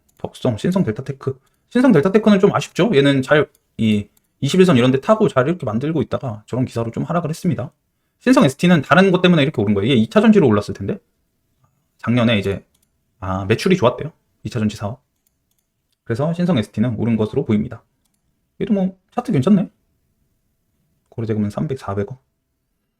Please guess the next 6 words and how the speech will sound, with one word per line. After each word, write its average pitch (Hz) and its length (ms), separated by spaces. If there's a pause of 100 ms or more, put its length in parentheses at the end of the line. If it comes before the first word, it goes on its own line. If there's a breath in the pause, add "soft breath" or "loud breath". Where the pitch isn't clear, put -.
(720)
음. 95 260 (1800 soft breath)
한동훈 196 400
의대 160 220
교수 127 280
회장단 160 420
면담, 92 240